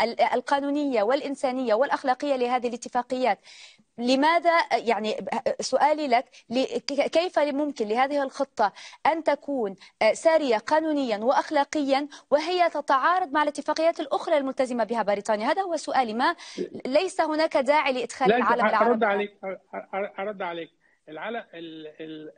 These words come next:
Speaker 2: المغامرين لا يحترموا القانون، شركات تهريب البشر لا تحترم القانون، وعلشان كده عايزة حل عربي. الدول العربية لازم تتحمل مسؤولية عن نفسها.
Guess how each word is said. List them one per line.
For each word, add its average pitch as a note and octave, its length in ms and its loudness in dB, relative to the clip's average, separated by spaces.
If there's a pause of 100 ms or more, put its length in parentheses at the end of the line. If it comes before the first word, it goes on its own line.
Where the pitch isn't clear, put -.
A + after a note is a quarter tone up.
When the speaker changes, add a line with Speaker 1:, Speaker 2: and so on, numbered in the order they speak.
Speaker 2:
المغامرين E3+ 880 -2
لا E3+ 100 0
يحترموا E3+ 540 -4
القانون، B2 400 -14 (380)
شركات F#3+ 680 -2
تهريب F3+ 300 -8
البشر E3+ 360 -8
لا D#3 180 -8
تحترم D3+ 440 -14
القانون، A#2+ 420 -20 (380)
وعلشان E3+ 580 -4
كده G3+ 320 -8
عايزة F3 400 -10
حل G#3 380 -8 (140)
عربي. D#3+ 500 -14 (300)
الدول F3+ 220 -4
العربية G#3 400 -4
لازم G#3+ 240 -6
تتحمل G#3+ 540 -10
مسؤولية F#3 640 -6 (140)
عن E3 120 -12
نفسها. A3 520 -10